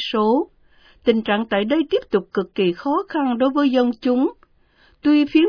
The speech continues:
quân triệt thoái, nhưng nhiều người dân chưa dám trở lại gia cư của họ trong thành phố và tiếp tục ở trong các trại tị nạn. Tình trạng trong các trại này rất thê thảm, nhiều người tạm trú trong các trường học.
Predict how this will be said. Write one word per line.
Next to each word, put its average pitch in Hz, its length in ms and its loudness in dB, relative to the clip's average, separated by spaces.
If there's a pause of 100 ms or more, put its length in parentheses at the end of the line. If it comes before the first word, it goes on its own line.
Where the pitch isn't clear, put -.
(100)
quân 285 200 4 (100)
triệt 175 300 -2
thoái, 269 360 -2 (280)
nhưng 294 200 4
nhiều 226 180 2
người 196 260 0
dân 277 280 2 (100)
chưa 277 140 2
dám 285 320 -2
trở 302 140 -4
lại 196 240 -2
gia 262 140 -4 (140)
cư 269 240 -2
của 330 140 -6
họ 190 260 0
trong 247 240 -6
thành 175 220 -4
phố 247 440 0 (460)
và 214 100 -2 (100)
tiếp 440 120 -2 (120)
tục 196 220 -2 (100)
ở 185 200 -2
trong 254 140 -2
các 330 260 -6
trại 170 260 -2
tị 165 160 0
nạn. 175 440 -2 (760)
Tình 214 200 2
trạng 202 360 -2
trong 330 160 -2
các 381 260 -6
trại 180 220 0
này 202 320 0
rất 277 240 -2
thê 302 300 -2
thảm, 196 360 -2 (400)
nhiều 220 200 2
người 190 300 0
tạm 170 300 -2
trú 285 260 0
trong 302 120 -4
các 339 180 -6 (100)
trường 175 260 -2
học. 175 280 -2